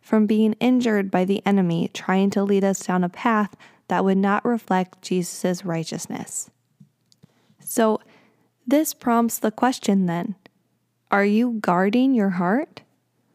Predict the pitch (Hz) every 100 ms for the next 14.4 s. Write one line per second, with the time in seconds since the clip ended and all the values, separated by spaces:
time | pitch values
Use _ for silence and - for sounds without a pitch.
0 | _ _ _ _ _ _ _ 247 - 277
1 | - - - - 220 214 233 240 226 -
2 | - - 208 208 226 247 233 - 202 -
3 | 185 185 - 226 247 247 - 208 202 202
4 | - 196 - 180 170 - 165 - - -
5 | - _ _ _ _ _ _ _ _ -
6 | _ _ _ - 240 226 247 226 214 214
7 | - 196 190 196 202 220 226 233 - _
8 | - 208 190 185 180 175 160 156 - -
9 | - - _ _ _ _ _ 208 202 208
10 | 202 190 - - - - _ - 208 -
11 | 220 240 262 - 214 220 - 180 175 180
12 | - - - _ _ _ - 208 214 208
13 | 247 254 247 - 202 214 214 - - 175
14 | 165 - -